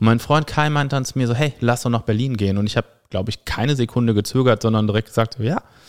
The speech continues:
lass machen. Wir machen dieses Fraser.“ Auch ganz spannend, ich bin damals nach Berlin gekommen, ähm, ohne eine Wohnung zu haben. Das war damals aber noch kein Problem.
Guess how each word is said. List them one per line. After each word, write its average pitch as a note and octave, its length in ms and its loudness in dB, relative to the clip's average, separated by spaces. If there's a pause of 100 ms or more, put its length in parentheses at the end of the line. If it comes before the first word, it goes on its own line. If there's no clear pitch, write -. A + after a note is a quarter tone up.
(420)
lass - 200 0
machen. A#2 380 0
Wir G#2 100 -2
machen A2+ 240 0
dieses G2+ 240 -2
Fraser.“ G2 600 0 (1400)
Auch G2+ 200 0
ganz G2+ 180 2
spannend, G2 320 0
ich G2+ 100 -6
bin A2 120 2
damals G2+ 260 0
nach G2+ 100 -2
Berlin F#2+ 280 -2
gekommen, G2+ 480 -4 (500)
ähm, F#2 440 -2
ohne B2+ 220 6
eine B2 160 2
Wohnung A#2+ 260 2
zu F#2+ 180 -2
haben. F#2 260 -2
Das G2 140 -8
war G#2+ 80 4
damals A#2+ 320 2
aber A#2+ 140 0
noch A2+ 120 -2
kein A2+ 180 -4
Problem. G#2+ 420 -4